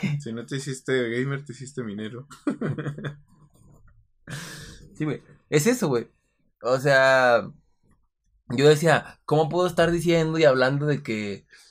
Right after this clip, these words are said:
Speaker 1: eh, la responsabilidad energética, las energías renovables? Ya en la maestría tengo a todos ya hartos, güey, porque siempre estuve que las energías renovables, que las energías renovables, güey".
Speaker 2: <laughs>
Speaker 1: Y, y con pinches criptos que contaminan un chingo, y aunque nomás las tenga ahí guardadas, güey, pues van a,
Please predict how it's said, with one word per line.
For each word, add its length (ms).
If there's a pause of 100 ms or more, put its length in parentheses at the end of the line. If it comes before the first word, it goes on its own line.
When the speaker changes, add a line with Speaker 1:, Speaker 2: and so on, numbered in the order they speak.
(140)
Speaker 1:
eh, 240
la 220
responsabilidad 560
energética, 600
las 160
energías 320
renovables? 560 (220)
Ya 180
en 160
la 80
maestría 320
tengo 180
a 60
todos 260
ya 120
hartos, 240
güey, 100
porque 160
siempre 200
estuve 180
que 80
las 160
energías 260
renovables, 400
que 60
las 100
energías 260
renovables, 460
güey". 220
Speaker 2:
<laughs> 400 (220)
Speaker 1:
Y, 260
y 200
con 160
pinches 300
criptos 360
que 120
contaminan 400
un 80
chingo, 340
y 60
aunque 160
nomás 200
las 120
tenga 220
ahí 60
guardadas, 440
güey, 160
pues 140
van 120
a, 140